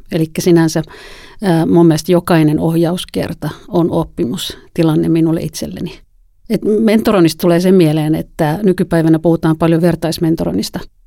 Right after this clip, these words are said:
ja käänteisestä vertaismentoroinnista. Ja mä tähän käänteiseen mentorointiin haluaisin nyt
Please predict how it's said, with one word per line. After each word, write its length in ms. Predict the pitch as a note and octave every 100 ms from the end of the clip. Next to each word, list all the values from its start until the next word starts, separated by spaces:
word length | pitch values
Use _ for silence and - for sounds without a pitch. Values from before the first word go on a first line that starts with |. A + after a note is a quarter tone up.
| _ _ -
ja 160 | F3
käänteisestä 680 | F3 F3+ D#3+ E3 E3+ F#3+ E3+
vertaismentoroinnista. 1000 | E3+ D#3 E3 F3+ F#3 E3+ - G3 F#3 F3 - - F#3+
Ja 60 |
mä 180 | F3 E3
tähän 200 | F3 F3
käänteiseen 540 | F3 G#3+ F3+ D3+ E3+ E3
mentorointiin 680 | D#3+ D3+ D3+ D#3 D#3 D3+
haluaisin 380 | D3+ D#3+ F3+ D#3+
nyt 140 | E3